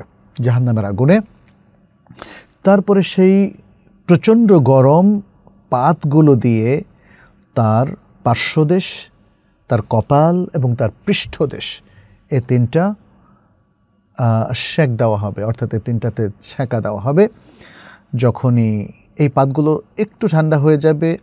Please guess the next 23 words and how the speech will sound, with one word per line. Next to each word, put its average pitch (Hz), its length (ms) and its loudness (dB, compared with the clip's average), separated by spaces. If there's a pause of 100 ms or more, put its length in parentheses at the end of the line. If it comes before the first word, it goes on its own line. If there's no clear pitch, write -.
আবার 143 500 0
সেগুলোকে 151 640 -4 (140)
চরম 196 340 2
উত্তপ্ত - 440 -2
করা 120 260 -2
হবে 151 340 -2 (760)
এমন 180 220 4
একটা 226 260 -2
দিনে, 135 360 0 (100)
যে 135 220 0
দিনের 120 360 0 (480)
পরিমাণ 147 320 2
হচ্ছে 131 500 -4 (200)
পঞ্চাশ 123 540 -2
হাজার 113 300 -2
বছর। 127 320 -4 (800)
ফি - 140 -2
ইয়াউমিন 117 400 2
কানা 175 320 0
মিকদারুহু 143 520 0
খামসিনা 151 480 -2
আলফা 127 260 -4
সানা - 280 -6